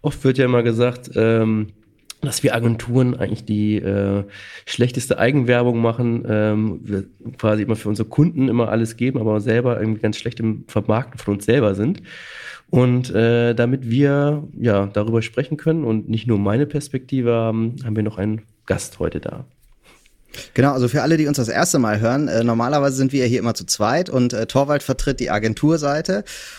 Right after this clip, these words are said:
Speaker 2: und ich, Jan, vertrete die Unternehmensseite und aus diesen beiden Blickwinkeln, äh, beäugen wir immer die Themen. Und du, Torvald, bist heute in der Überzahl, was die Agenturseite
Speaker 1: Ja, end-,
Speaker 2: angeht, weil wir
Speaker 1: endlich
Speaker 2: heute
Speaker 1: mal.
Speaker 2: dich dabei haben, Sebastian. Herzlich
Speaker 1: Mhm.
Speaker 2: willkommen.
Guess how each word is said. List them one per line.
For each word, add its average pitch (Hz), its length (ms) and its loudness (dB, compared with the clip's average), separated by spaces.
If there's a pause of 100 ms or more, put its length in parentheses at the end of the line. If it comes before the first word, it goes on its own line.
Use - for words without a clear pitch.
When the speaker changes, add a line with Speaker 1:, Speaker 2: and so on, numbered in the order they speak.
Speaker 2:
und 127 180 4
ich, 160 300 0
Jan, 143 460 0
vertrete 151 420 0
die 127 140 2
Unternehmensseite 165 720 2
und 135 140 -2
aus 117 120 -2
diesen 143 280 4
beiden 123 200 2
Blickwinkeln, 123 680 2
äh, 117 280 0
beäugen 131 340 2
wir 127 120 0
immer 135 300 2
die 117 180 -2
Themen. 175 480 2
Und 139 220 0
du, 165 80 2
Torvald, 170 480 2
bist 156 200 -4
heute 143 280 2
in 127 260 2
der 127 260 2 (400)
Überzahl, 107 920 2
was 113 240 0
die 123 80 0
Agenturseite 120 560 4
Speaker 1:
Ja, - 60 -2
end-, 107 160 4
Speaker 2:
angeht, 160 280 2
weil 123 220 6
wir 156 80 2
Speaker 1:
endlich 127 60 4
Speaker 2:
heute 135 200 2
Speaker 1:
mal. 170 240 2
Speaker 2:
dich 190 220 -2
dabei 113 300 2
haben, 110 200 0
Sebastian. 110 600 0
Herzlich 147 300 0
Speaker 1:
Mhm. 139 60 0
Speaker 2:
willkommen. 139 400 2